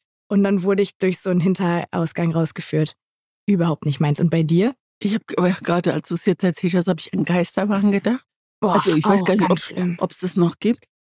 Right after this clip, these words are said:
Speaker 2: Also
Speaker 1: Boah.
Speaker 2: das ist völlig rausgeschmissenes Geld, weil ich hab mich in dem Wagen so geduckt, dass mir niemand mit irgendeinem Lappen übers Gesicht wischen
Speaker 1: <laughs>
Speaker 2: konnte, weil ich so, ich hatte, hab, hab ich wirklich, also Angst ist das falsche,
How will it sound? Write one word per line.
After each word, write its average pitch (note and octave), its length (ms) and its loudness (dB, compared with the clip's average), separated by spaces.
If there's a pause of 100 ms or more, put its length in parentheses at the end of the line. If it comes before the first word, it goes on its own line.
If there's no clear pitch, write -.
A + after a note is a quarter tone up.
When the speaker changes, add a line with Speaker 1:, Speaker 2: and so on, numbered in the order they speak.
(140)
Speaker 2:
Also G3+ 200 4
Speaker 1:
Boah. F3 60 4
Speaker 2:
das E3 100 -4
ist F3 140 2
völlig G3+ 520 0
rausgeschmissenes F#3 720 0
Geld, F#3 280 0
weil D3+ 180 2
ich - 120 -8
hab F#3+ 120 -4
mich F#3 180 0
in F3 80 4
dem E3+ 180 6
Wagen E3 280 2
so F3+ 180 0
geduckt, F3+ 400 0 (420)
dass F#3 200 0
mir F3 140 6
niemand F#3 500 2
mit D#3+ 200 2
irgendeinem F3+ 320 4
Lappen E3+ 280 2
übers F3+ 320 0
Gesicht F3 400 0
wischen D3+ 260 2
Speaker 1:
<laughs> - 340 -4
Speaker 2:
konnte, F3 360 0
weil E3 160 4
ich F3+ 140 0
so, F3+ 180 0 (260)
ich - 140 -2
hatte, G3 260 -2
hab, G3 120 0 (200)
hab G3+ 120 -2
ich - 160 -10
wirklich, - 200 -6 (140)
also - 300 0
Angst B3+ 400 4
ist - 180 -8
das B3 80 -14
falsche, - 280 -6